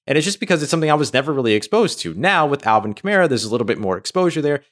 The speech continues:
And there's gonna be exposure to communities that don't usually get an opportunity to engage in a sport like nascar with Alvin Kamara there. They did an interview with him. He said that he has some big ideas in terms of how to be able to create some engaging content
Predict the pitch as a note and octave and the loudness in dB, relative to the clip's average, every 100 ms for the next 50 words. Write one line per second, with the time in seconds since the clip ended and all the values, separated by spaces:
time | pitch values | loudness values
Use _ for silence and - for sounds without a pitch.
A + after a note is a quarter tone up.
0 | - C#4 D#4+ A#3+ A3 G#3+ - G#3 G#3 F#3 | -4 -2 -2 -2 -2 0 2 2 2 -8
1 | - E3+ F#3+ F3+ F3+ F3+ - F#3 C3 C3+ | -6 -2 0 0 0 0 2 0 0 -6
2 | C#3 G#3+ C4+ F3 D3 C3+ B2 E3+ E3+ D3 | -4 -2 0 2 4 4 2 0 0 -2
3 | B2+ E3 D#3+ C#3 C3 C#3 A#2+ B2 C#3+ C3 | -2 -6 -4 -6 -6 -4 -2 2 4 2
4 | B2 - _ D#3 F3+ D#3+ - B2 A#2 A2 | 0 -8 _ -2 0 0 0 2 2 2
5 | G#2 G2+ G2+ G2 G#2 G2 F2+ A2+ - G#2 | 2 2 0 0 0 0 2 0 2 0
6 | G2+ F#2+ F#2+ F2 E2 B1+ G#1+ _ - G2+ | 0 -2 -4 -2 -2 -4 -8 _ -4 0
7 | G#2+ B2+ F3 D#3 E3 D#3+ D#3+ C#3 C#3 C#3+ | 0 0 0 0 2 2 2 -2 -2 -2
8 | B2 C#3+ C3+ C3+ B2 G2 E3+ F3 E3+ D#3 | 0 0 0 0 -4 0 2 4 4 2
9 | C#3 C#3+ C3 B2+ C3 A2+ G#2 A2+ A#2 A2 | 2 2 2 -2 -6 -4 0 0 0 0
10 | A2 G#2 - - - G#2 A2 E2+ G#2+ F#2 | 0 0 -6 -12 -6 -2 -2 -2 -6 -2
11 | G2 A2+ A2+ G#2+ G2 A2 A2+ G#2+ A2+ | 0 0 0 -4 -4 0 0 0 -2